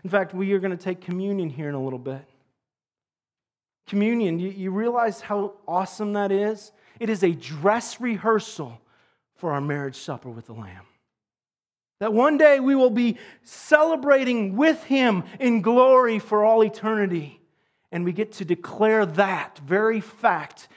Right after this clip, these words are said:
as our future each time we celebrate communion. Let that be the light of how we take communion.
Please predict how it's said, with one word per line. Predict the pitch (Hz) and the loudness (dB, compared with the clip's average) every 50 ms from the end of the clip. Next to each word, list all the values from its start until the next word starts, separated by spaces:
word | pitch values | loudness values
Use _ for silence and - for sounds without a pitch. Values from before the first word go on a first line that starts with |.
| - - | -14 -6
as | 185 170 156 | -6 -4 -2
our | 180 165 165 | 0 0 0
future | 160 - - 220 233 240 220 - - - - 170 151 131 113 - _ _ _ _ | -2 -4 -6 -2 0 0 0 0 -4 -12 -12 -10 -12 -12 -12 -16 _ _ _ _
each | - 208 208 - - - - | -6 -6 -6 -6 -8 -16 -14
time | - 190 190 180 170 151 135 143 | -8 -6 -4 -4 -2 -4 -6 -6
we | 147 139 | -8 -10
celebrate | - - - 170 156 151 139 120 123 123 117 113 139 _ _ _ _ _ _ _ _ | -12 -12 -8 -6 -4 -4 -6 -6 -8 -12 -14 -14 -16 _ _ _ _ _ _ _ _
communion. | 135 135 131 123 110 101 104 123 _ _ _ _ _ _ _ _ _ _ _ _ _ _ _ _ _ _ _ _ _ _ _ _ _ _ _ _ - | -12 -12 -10 -10 -12 -14 -18 -20 _ _ _ _ _ _ _ _ _ _ _ _ _ _ _ _ _ _ _ _ _ _ _ _ _ _ _ _ -12
Let | 156 175 - | -12 -10 -6
that | - 233 233 220 208 170 | -4 -4 -4 -4 -4 -4
be | 190 190 | -6 -4
the | 170 165 | -2 -2
light | 151 156 170 175 180 170 151 - - _ - _ _ _ | 0 2 2 2 2 0 -2 -6 -14 _ -20 _ _ _
of | - 147 127 | -14 -14 -12
how | - 156 147 | -10 -8 -8
we | 135 131 127 | -6 -6 -8
take | 127 - 147 131 - | -10 -10 -14 -14 -14
communion. | _ - 131 127 123 113 107 117 113 | _ -16 -14 -12 -12 -12 -14 -16 -20